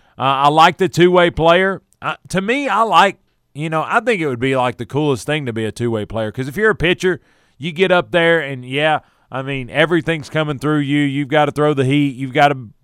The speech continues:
you know, put movement. You've gotta do what you can do, uh, to strike these guys out. But every now and again, it'd be nice to be out in the outfield or sitting on second base ready to make a play and see that side of it and really be a,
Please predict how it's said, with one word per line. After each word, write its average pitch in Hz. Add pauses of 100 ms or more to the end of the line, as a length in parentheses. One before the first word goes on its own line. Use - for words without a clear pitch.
(120)
you 139
know, 123
put 139
movement. 135
You've 135
gotta 143
do 147
what 143
you 131
can 123
do, 135 (340)
uh, 123
to 120
strike 143
these 131
guys 131
out. 147 (240)
But 151
every 240
now 196
and 226
again, 151
it'd 160
be 196
nice 170
to 139
be 131
out 120
in 113
the 117
outfield 110 (720)
or 127
sitting 156
on 147
second 127
base 123
ready 123
to 117
make 117
a 92
play 92 (520)
and 120
see 196
that 175
side 160
of 113
it 101
and 117
really 139
be 131
a, 110